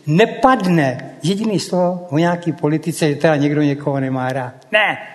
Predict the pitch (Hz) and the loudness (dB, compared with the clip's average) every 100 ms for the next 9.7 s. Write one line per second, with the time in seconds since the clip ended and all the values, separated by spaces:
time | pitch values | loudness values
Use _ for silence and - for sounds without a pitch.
0 | - - _ - 170 247 226 202 214 208 | -20 -20 _ -6 0 2 2 0 -2 0
1 | 202 196 170 196 190 185 151 143 165 165 | 0 0 2 4 4 2 0 2 0 -2
2 | - - 208 180 170 185 185 175 180 175 | -14 -16 -4 0 0 0 0 -2 0 0
3 | 165 - 156 156 143 123 - - - _ | -2 0 0 0 -2 -6 -16 -20 -20 _
4 | _ 135 220 233 156 120 120 - - _ | _ 0 0 2 0 0 -8 -12 -20 _
5 | _ _ _ _ _ 220 226 285 - 302 | _ _ _ _ _ 4 6 6 6 4
6 | 285 302 302 302 294 233 147 - - 190 | 6 4 4 4 4 4 0 -4 0 2
7 | 175 214 247 - - - - - - - | 4 2 0 -2 -12 -20 -20 -6 -4 -4
8 | - 180 294 285 214 170 - 165 175 - | 0 2 2 0 0 0 -2 -4 -4 -2
9 | 165 165 160 147 - 123 | -2 -2 -2 -8 -10 -14